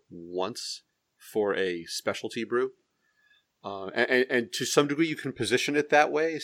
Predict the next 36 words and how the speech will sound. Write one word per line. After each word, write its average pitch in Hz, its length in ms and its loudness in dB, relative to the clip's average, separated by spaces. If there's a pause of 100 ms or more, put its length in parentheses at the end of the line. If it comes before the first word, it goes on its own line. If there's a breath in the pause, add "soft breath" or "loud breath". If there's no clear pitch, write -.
Hey, 127 160 6
you 101 160 0
know, 90 260 -2
how 110 120 4
about 107 160 2
a 101 60 -2
limited 104 460 -4
batch 95 360 2
release 95 560 -8 (340)
using 92 560 -8
this? - 480 -4 (480 soft breath)
And, 87 480 -8 (140)
you 101 60 -6
know, 85 160 -8 (240)
you 85 100 -4
advertise 107 580 2
it. 110 80 -6 (460)
And 131 200 6
I, 135 60 8
this 139 240 -4
goes 135 100 -2
back 123 200 4
to 120 80 -2
what 113 80 0
you 110 80 -4
mentioned 104 300 -4
before 110 440 2
about 87 360 0 (500 soft breath)
asking 107 320 0
the 101 80 -4
brewer 110 260 -2
questions 98 500 -6
and 92 160 -12
collaborating 95 800 0
a 85 60 -12
bit. 82 320 -8